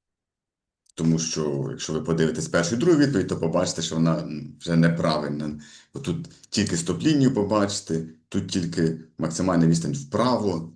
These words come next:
Ну, чому вправо? Ну, в загальному максимальна відстань, на яку ми, якій ми можемо розпізнати межі елементів дороги. Відповідь номер три. Яка з наведених категорій осіб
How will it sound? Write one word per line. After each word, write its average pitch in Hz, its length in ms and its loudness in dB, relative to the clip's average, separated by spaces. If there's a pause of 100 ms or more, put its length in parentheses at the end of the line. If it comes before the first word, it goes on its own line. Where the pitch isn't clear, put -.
(140)
Ну, 80 80 -8
чому 90 260 -6
вправо? - 520 -10
Ну, - 60 -14 (220)
в - 60 -20
загальному 87 580 -2
максимальна 92 480 -2
відстань, 165 320 0
на 82 80 4
яку 82 200 -2
ми, 92 180 -2 (340)
якій 98 240 -2
ми 85 60 2
можемо 82 420 0
розпізнати 82 680 -4
межі 80 560 -4 (560)
елементів 76 500 -4
дороги. 69 360 -8 (960)
Відповідь 95 440 -2
номер - 280 0 (180)
три. - 400 -6 (2250)
Яка 104 260 2
з 139 100 0
наведених 110 460 2
категорій 110 500 -2
осіб - 580 -4